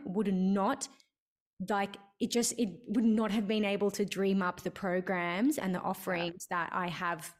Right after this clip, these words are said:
Speaker 1: that I have been able to put out.
Speaker 2: Yeah. Yeah, that makes sense. Um, I also feel that with, I think I w-, also wouldn't have been able to channel programs if I hadn't worked on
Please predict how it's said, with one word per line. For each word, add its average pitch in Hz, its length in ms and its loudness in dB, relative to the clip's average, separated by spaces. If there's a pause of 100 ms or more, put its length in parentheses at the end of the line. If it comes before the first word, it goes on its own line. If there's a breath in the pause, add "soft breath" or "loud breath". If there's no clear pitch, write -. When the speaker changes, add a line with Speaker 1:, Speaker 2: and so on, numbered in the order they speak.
Speaker 1:
that 180 100 -2
I 170 80 -4
have 170 220 -6
been 175 180 -2
able 160 180 -2
to - 140 -10
put 165 200 -6
out. - 320 -2 (760)
Speaker 2:
Yeah. 170 300 -10 (640 soft breath)
Yeah, 180 320 0
that 175 240 -4
makes 175 220 -8
sense. 170 520 -10
Um, 160 340 -10
I 180 120 -2
also 214 320 -2
feel 175 360 -4
that 170 280 -6
with, 165 340 -8 (420 soft breath)
I 180 100 -6
think 254 360 0 (500)
I 190 80 0
w-, 220 260 -2
also 202 240 -6
wouldn't 180 240 -6
have 175 160 -10
been 170 120 -10
able 165 260 -8
to 170 140 -14
channel 165 480 -10
programs 190 840 -6
if 165 180 -8
I 170 120 -6
hadn't 160 340 -8
worked 82 420 -8
on 85 340 -10